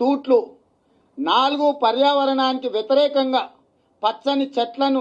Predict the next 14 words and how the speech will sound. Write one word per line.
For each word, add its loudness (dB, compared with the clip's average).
నరకడం, 0
ఐదు 2
ప్రభుత్వ -2
ఉద్యోగులుగా 2
నియమితులైన 2
కళాకారులతో 0
తమ 0
పార్టీ 0
సమావేశాలలో 0
ఆడి 0
పాడి 2
పాటలు 2
పాడించుకుంటున్న -2
ఈ -4